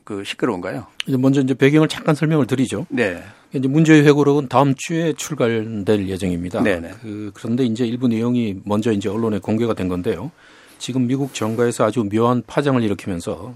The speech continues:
Speaker 2: 큰 관심을, 어, 모으고 있습니다.
Speaker 1: 네.
Speaker 2: 회고록은 그 오바마 대통령을 포함한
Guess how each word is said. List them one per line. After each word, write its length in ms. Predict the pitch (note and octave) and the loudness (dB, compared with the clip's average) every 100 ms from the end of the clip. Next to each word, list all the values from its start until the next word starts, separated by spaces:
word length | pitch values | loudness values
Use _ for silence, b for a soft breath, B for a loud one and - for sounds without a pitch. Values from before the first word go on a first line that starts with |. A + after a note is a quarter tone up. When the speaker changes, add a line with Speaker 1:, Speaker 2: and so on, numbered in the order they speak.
| D#3 | -20
Speaker 2:
큰 240 | - - C#3 | -16 -4 0
관심을, 440 | A2 G#2 G#2 - - | 0 0 -4 -6 -10
어, 120 | G2 F#2+ | -12 -8
모으고 220 | G#2 F#2+ | -8 -8
있습니다. 400 | F#2 F#2+ - - | -8 -10 -10 -10
Speaker 1:
네. 240 | - G2 D#2+ b b b _ - | -4 -4 -4 b b b _ -4
Speaker 2:
회고록은 520 | D3 D3+ D3+ E3 D#3+ | 0 2 2 2 0
그 180 | A#2+ G#2+ | -2 -4
오바마 340 | A#2 C#3 D3+ | -2 2 0
대통령을 500 | D3 A2 C3 B2+ C3 | 0 -4 0 2 2
포함한 640 | A#2+ - A2 F#2 E2 A2 | 0 -2 -2 -4 -8 -12